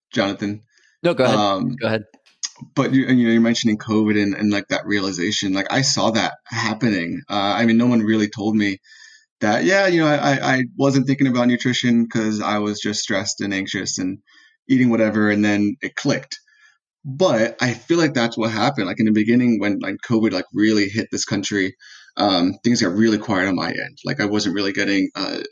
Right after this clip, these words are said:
Speaker 1: any, like, new client inquiries, or it was just noticeably quieter. Um, and, like, about three or four weeks later, uh, things just started ramping up. And I, I think it was like that. I think people were just like,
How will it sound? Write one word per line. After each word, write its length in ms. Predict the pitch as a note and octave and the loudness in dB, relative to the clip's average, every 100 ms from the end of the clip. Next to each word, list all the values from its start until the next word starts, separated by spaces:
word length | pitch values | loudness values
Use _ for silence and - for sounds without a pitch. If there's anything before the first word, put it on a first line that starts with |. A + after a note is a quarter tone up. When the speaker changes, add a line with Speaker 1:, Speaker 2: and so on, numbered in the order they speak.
| F2+ | -6
Speaker 1:
any, 300 | G2 A2 F#2+ - | 0 2 0 -4
like, 140 | - - | -8 -2
new 140 | G#2+ | -2
client 320 | G#2+ F#2+ - | 0 -2 0
inquiries, 640 | C3+ C#3+ C#3 B2+ A#2 A2+ G2+ | 2 2 2 2 4 2 0
or 300 | G2+ G2 F#2+ - - | -2 -2 -6 -12 0
it 60 | |
was 140 | A#2+ A#2 | 2 2
just 180 | C3+ C#3+ | 2 4
noticeably 840 | C3+ B2+ A#2 A2+ G2+ F#2+ F2+ - _ _ _ - | 4 4 2 0 -2 -2 -2 -6 _ _ _ -6
quieter. 600 | - E2+ A#1 C2+ - - - - _ | -2 0 -2 -6 -10 -16 -20 -20 _
Um, 420 | G#2+ G#2 F#2+ F#2 - _ _ _ _ _ - - | -2 2 0 -2 -8 _ _ _ _ _ -14 -4
and, 140 | A2+ | 0
like, 340 | A2 F#2+ - - | 2 0 -4 -6
about 280 | A2 G2+ - | -4 -2 0
three 180 | B2 A2+ | 2 2
or 80 | |
four 180 | G#2+ B2 | 2 0
weeks 240 | G#2 G2+ - | 0 0 0
later, 460 | A#2 G2+ F#2+ G2 _ _ _ _ - | 0 2 -2 -4 _ _ _ _ -4
uh, 180 | G2 - | -2 2
things 200 | B2 A#2 | 2 2
just 120 | A2 | 0
started 160 | G2+ G2 | 0 0
ramping 320 | F#2+ G2 G2 | 0 0 -2
up. 160 | - - _ _ _ - | -4 -10 _ _ _ -2
And 140 | A2+ | 0
I, 60 | A2 | 2
I 140 | A#2+ | 0
think 220 | A#2 C#3 | 0 0
it 40 | C3+ | 2
was 140 | A2+ | 2
like 160 | G#2 - | 0 -2
that. 220 | G#2 F2 - | -2 -2 -4
I 60 | |
think 260 | G#2 G#2+ G#2+ | -2 -2 -2
people 240 | A2 G#2+ | -4 -2
were 60 | G#2 | -4
just 180 | G#2 - | -2 -4
like, 220 | F2 | -6